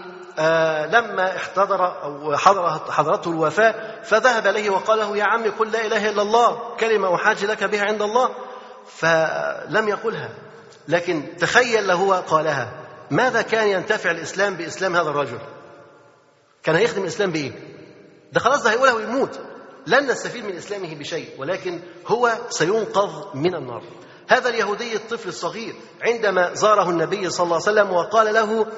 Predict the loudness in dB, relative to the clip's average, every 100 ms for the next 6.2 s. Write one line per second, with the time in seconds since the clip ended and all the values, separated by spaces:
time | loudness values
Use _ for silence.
0 | -14 -16 -4 -2 0 0 0 -2 -2 -2
1 | -4 0 4 4 2 -10 -8 -2 2 2
2 | 2 0 -2 -8 -10 -8 -4 -2 -2 -4
3 | -12 -10 -2 -2 0 -2 -2 -4 -4 0
4 | 2 4 4 0 2 2 2 0 -4 -6
5 | 4 4 6 0 0 -2 -2 -4 -4 -6
6 | -6